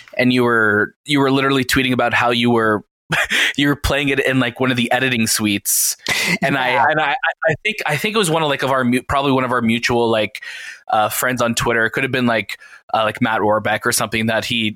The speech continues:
Speaker 1: <laughs> I saw, and then, like, he liked it. I'm like, "Oh my God, this guy's, this guy works for tiff, and he's watching this movie right now in probably, like, a dope editing suite," and I'm very jealous.
Speaker 2: Yeah, no, it's, we, we, d-, we, at that point, we were sort of, like, every day just putting on things in the background to sort of,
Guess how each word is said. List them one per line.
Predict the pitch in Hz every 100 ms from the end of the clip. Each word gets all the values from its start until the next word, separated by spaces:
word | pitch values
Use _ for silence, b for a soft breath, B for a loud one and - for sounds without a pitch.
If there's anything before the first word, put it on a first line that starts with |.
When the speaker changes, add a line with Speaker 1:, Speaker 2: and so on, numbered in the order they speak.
| 151
Speaker 1:
<laughs> | -
I | 165
saw, | 143 - 147 139 131
and | 123
then, | 123
like, | 117 107
he | 135
liked | 123 123 131
it. |
I'm | 120
like, | 117 113
"Oh |
my | 143
God, | 123 123
this | 123
guy's, | - 143 139
this | - - - -
guy | 185
works | 160 147 165
for | 160
tiff, | 180
and | 160
he's | 143
watching | 143 147 -
this | 147 -
movie | 156 165
right | 156 160
now | 160 170 180
in | 135 131
probably, | - 147 139 135 131
like, | 120 117
a | 123
dope | 120 131 123 - _
editing | 139 143 135
suite," | 135 - 127 123
and | 113
I'm | 110 110
very | 113 110
jealous. | 101 92 95 - - - -
Speaker 2:
Yeah, | - 139 131 113
no, | 131 139
it's, | 151 160 -
we, | 165 180 180
we, | 160 185
d-, | -
we, | 165 185 - -
at | 170 185
that | 226 -
point, | 233 196
we | 165
were | 160 147
sort | - 151
of, | 143
like, | 131 117
every | 135 123 127
day | 117 113 113 110
just | 107 110 -
putting | - 123 120
on | 107 107 110
things | - 104 104
in | 113
the | 98
background | 98 98 - 110 110 101
to |
sort | 98 104 98
of, | 92